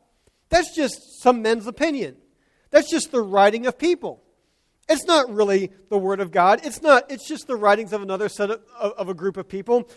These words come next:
no different than if I were to write it, no different than if anyone else was to write it." It's not the message from God. It is a message from man.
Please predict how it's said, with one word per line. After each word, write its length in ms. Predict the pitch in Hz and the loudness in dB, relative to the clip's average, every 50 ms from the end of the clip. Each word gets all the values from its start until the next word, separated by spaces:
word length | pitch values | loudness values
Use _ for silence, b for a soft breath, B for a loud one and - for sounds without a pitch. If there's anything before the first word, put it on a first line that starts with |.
| b b | b b
no 180 | 208 226 240 247 | 6 6 6 6
different 320 | 196 240 233 233 233 233 | 6 4 2 2 2 0
than 140 | 226 220 220 | 0 0 0
if 80 | - | 2
I 160 | 196 190 190 202 | 2 2 2 2
were 100 | 214 214 | 2 0
to 60 | 208 | -2
write 260 | 190 196 196 196 208 | 0 0 0 2 2
it, 100 | 220 240 | 0 -2
no 140 | 196 190 190 | -4 -6 -6
different 380 | 175 196 185 - - 214 190 | -4 -6 -8 -8 -8 -12 -10
than 140 | 180 202 202 | -8 -8 -8
if 120 | 196 - 208 | -8 -10 -8
anyone 260 | 196 202 208 226 226 | -4 -2 -2 0 0
else 220 | 233 277 302 - | 0 0 -2 -2
was 140 | 262 226 - | -8 -14 -12
to 120 | - 202 | -12 -10
write 220 | 185 175 170 156 151 | -6 -2 -2 -2 -2
it." 140 | 151 - B B B B B | -4 -8 B B B B B
It's 180 | 233 - - | -6 -6 0
not 280 | 214 233 247 285 285 - | 4 6 6 6 4 2
the 80 | 285 | -2
message 460 | 254 226 226 233 220 226 233 208 - - | -2 0 0 0 0 0 -4 -8 -8 -8
from 240 | - 208 202 185 | -10 -10 -10 -6
God. 400 | 165 214 226 226 208 180 185 190 240 | 0 2 4 4 6 4 4 4 2
It 100 | 202 185 | -4 -6
is 120 | 208 180 | -6 -6
a 80 | 190 196 | -6 -8
message 440 | 190 180 175 170 - - 185 156 - | -6 -4 -4 -4 -4 -6 -16 -16 -16
from 220 | - 208 196 202 | -14 -12 -12 -8
man. 380 | 208 220 214 208 170 139 135 | -4 -4 -2 -2 -4 -6 -10